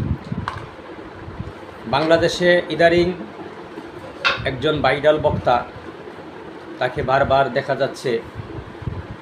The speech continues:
যে নবী করিম সাল্লাল্লাহু আলাইহি সাল্লাম নাকি আমাদের মাধ্যমে সাংবাদিক হিসাবে পরিচিত হয়েছেন। সকলে বলেন, "নাউজুবিল্লাহ।" আল্লাহ পাক রাব্বুল আলামিন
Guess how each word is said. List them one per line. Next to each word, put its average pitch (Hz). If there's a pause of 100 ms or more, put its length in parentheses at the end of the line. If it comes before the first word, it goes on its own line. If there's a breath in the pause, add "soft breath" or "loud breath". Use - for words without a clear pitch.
(160)
যে 120 (520)
নবী 139
করিম 165
সাল্লাল্লাহু 156
আলাইহি 160
সাল্লাম 151
নাকি 147
আমাদের 139
মাধ্যমে 143
সাংবাদিক 156 (600)
হিসাবে 143
পরিচিত 131
হয়েছেন। 101 (800)
সকলে 139
বলেন, 127
"নাউজুবিল্লাহ।" 120 (1200)
আল্লাহ 175
পাক 180
রাব্বুল 170
আলামিন 196